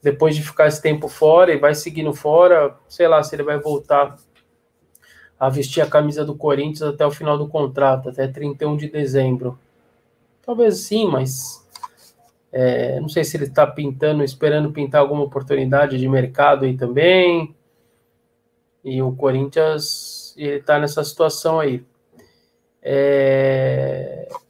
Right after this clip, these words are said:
a gente vai falar também da decisão do sub-vinte e três. Sim, hoje tem decisão. Corinthians e Sampaio Correia,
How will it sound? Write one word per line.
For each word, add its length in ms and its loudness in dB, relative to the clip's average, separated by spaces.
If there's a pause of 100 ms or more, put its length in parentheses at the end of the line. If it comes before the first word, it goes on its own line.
(100)
a 40 -20
gente 220 -4
vai 100 6
falar 280 4
também 360 4
da 120 6
decisão 640 2
do 120 0
sub-vinte 540 -8
e 100 -20
três. 420 -2
Sim, 260 -2
hoje 280 -2
tem 200 -2
decisão. 720 2
Corinthians 580 -2
e 60 -8
Sampaio 640 2
Correia, 600 0